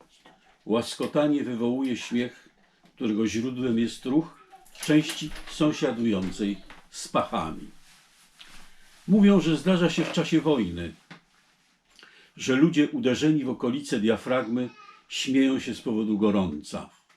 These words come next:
które powo-, powstaje w wyniku uderzenia.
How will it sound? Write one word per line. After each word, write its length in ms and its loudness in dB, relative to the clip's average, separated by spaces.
które 260 -4
powo-, 420 -2
powstaje 640 -4
w 60 -8
wyniku 420 -2
uderzenia. 640 -4